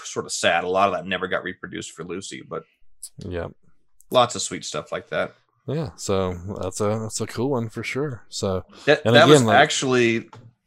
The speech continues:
Speaker 1: sorry, that was actually the, um, not the impetus, but the, the th-, idea that sparked the similar feature in Command Box, where I allow you to provide default values for any argument for any command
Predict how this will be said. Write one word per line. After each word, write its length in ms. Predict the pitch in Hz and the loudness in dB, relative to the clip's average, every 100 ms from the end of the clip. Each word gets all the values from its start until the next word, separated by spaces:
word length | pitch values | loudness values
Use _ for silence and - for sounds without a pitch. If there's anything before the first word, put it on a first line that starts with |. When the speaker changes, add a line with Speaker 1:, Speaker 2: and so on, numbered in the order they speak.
| _ - | _ -18
Speaker 1:
sorry, 200 | - 123 | 2 4
that 140 | 113 135 | 6 4
was 140 | 120 | 4
actually 520 | 110 131 - 127 113 | 6 6 4 -2 -2
the, 260 | 107 110 101 | 0 0 2
um, 380 | 95 82 82 104 _ _ _ - - | 2 -2 -10 -18 _ _ _ -20 -20
not 300 | - 139 135 | -2 2 2
the 160 | - - | 2 0
impetus, 540 | 120 117 107 98 - | -2 2 2 2 -2
but 300 | 110 107 - - | 0 0 0 -2
the, 480 | 101 95 87 92 - _ _ _ | 0 0 -2 -6 -14 _ _ _
the 320 | - 113 110 | -16 0 0
th-, 120 | - _ | 0 _
idea 320 | 113 120 127 117 | 2 4 4 2
that 140 | - | 0
sparked 500 | - - 110 104 - - _ - | -6 4 4 4 -4 -20 _ -4
the 140 | 110 | -2
similar 420 | - 151 151 110 | 4 4 4 0
feature 380 | - 113 - 98 | -2 -6 -4 -8
in 60 | 87 | -8
Command 360 | 101 147 196 | -2 0 0
Box, 420 | 101 82 - - - _ _ | -2 -4 -8 -12 -14 _ _
where 140 | 123 | 6
I 100 | 117 | 6
allow 260 | 110 110 107 | 8 6 6
you 140 | 107 | 4
to 80 | 104 | 0
provide 380 | 101 101 101 98 | -4 4 4 4
default 380 | 101 113 104 101 | 0 2 0 2
values 480 | 101 95 95 95 - | 2 2 0 -6 -8
for 260 | - 95 | -8 -6
any 460 | 110 104 98 95 - | -4 -2 -4 -6 -8
argument 500 | 98 101 98 95 90 - | -2 -2 -2 -6 -6 -8
for 160 | 95 | -6
any 180 | 101 92 | -6 -6
command 580 | - 101 98 92 87 | -8 -6 -4 -4 -8